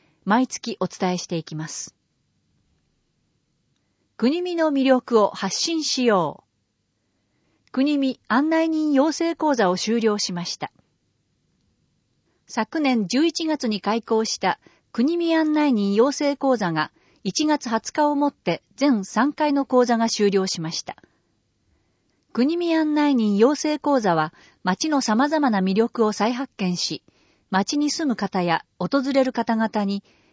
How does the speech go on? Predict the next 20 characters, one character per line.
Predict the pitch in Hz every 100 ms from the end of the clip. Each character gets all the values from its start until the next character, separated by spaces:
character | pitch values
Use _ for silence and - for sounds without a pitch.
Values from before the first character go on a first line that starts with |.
| -
自 | 196
分 | 226 320
な | 311
り | 294 220
の | 190
方 | 202 214
法 | 208 214
で | 202 196 -
情 | 208 262
報 | 262 269 262
を |
発 | 240 214 -
信 | 269 254
し | 240
た | 233
り | 214 208 -
案 | 170 240
内 | 254 247
す | - 233
る | 214